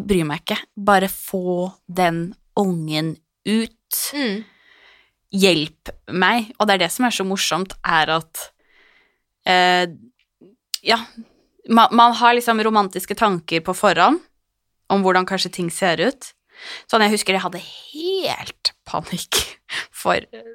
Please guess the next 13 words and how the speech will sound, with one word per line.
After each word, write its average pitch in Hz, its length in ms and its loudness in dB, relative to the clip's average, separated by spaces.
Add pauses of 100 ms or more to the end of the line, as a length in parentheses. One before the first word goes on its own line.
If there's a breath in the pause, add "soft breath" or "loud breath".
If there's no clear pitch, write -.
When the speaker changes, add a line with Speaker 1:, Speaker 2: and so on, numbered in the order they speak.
(100)
Speaker 1:
sorry, - 480 -2 (400)
this 175 260 -8
is 170 220 -8
getting 165 320 -8 (100)
intimate. - 600 -8 (500 loud breath)
Men 202 120 0
sånn, 180 280 0 (140)
å 170 100 -8 (280)
Gud, - 580 -10 (360)
jeg 190 100 0
synes 190 260 -2
jo 185 80 2
liksom 165 500 0